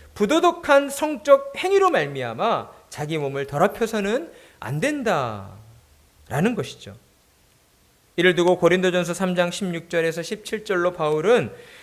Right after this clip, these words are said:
"너희는 너희가 하나님의 성전인 것과 하나님의 성령이 너희 안에 계시는 것을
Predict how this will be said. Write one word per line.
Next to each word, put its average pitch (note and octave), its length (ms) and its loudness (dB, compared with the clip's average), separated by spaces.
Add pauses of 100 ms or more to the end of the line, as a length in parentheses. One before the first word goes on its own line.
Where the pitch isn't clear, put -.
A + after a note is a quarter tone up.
"너희는 A3+ 440 6
너희가 A3 360 6
하나님의 D4 500 4
성전인 B3+ 500 2
것과 B2+ 800 -2 (240)
하나님의 F3+ 400 2
성령이 F3+ 440 -2
너희 F3 260 4
안에 A#3 180 4
계시는 G3 420 -2
것을 E3+ 520 -2